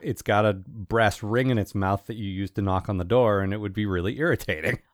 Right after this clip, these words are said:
Speaker 1: Also, there's not a bad dirty joke about it,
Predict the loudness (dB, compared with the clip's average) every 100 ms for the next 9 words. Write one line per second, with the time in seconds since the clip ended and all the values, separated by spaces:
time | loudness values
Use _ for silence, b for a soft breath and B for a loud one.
0 | 0 0 2 0 -2 -2 -2 -2 -2 0
1 | 0 0 -4 -4 -6 -4 -2 -2 -4 -4
2 | -4 -4 -8